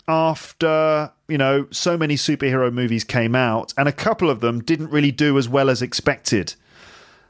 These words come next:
For example, last year there was the, there was a Fantastic Four movie, which was produced by Twentieth Century Fox,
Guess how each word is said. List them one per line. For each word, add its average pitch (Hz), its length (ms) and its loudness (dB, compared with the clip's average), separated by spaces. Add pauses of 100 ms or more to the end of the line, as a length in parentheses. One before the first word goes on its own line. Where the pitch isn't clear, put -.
For - 120 0
example, 151 380 0
last 175 400 0
year 143 160 2
there 139 140 0
was 143 160 -2
the, 131 300 -2 (120)
there 143 160 0
was 135 140 -2
a 135 40 0
Fantastic 156 680 -2
Four 165 480 0
movie, 107 500 -2 (300)
which 123 200 0
was 131 180 0 (340)
produced 147 420 0
by 123 140 2
Twentieth 123 400 0
Century 117 400 0
Fox, - 500 -4